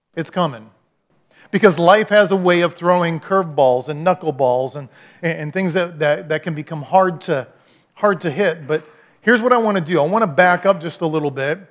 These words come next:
and let's look back at how it all started. <clears throat> In the book of Luke,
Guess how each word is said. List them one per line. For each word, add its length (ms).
and 80
let's 180
look 180
back 300
at 120
how 260
it 80
all 140
started. 540
<clears throat> 240
In 140
the 80
book 220
of 160
Luke, 460